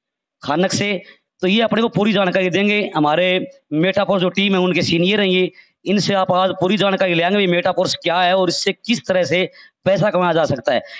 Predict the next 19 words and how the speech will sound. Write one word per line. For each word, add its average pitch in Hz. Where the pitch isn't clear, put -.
यानी 185
कि 196
मेटाफोर्स 196
एक 190
पैसा 185
कमाने 175
का 165
ऐसा 156
प्लेटफॉर्म 151
है 139
जिससे 160
आप 165
अपने 156
सुनहरे 131
सपने 170
पूरे 147
कर 127
सकते -
हो। 165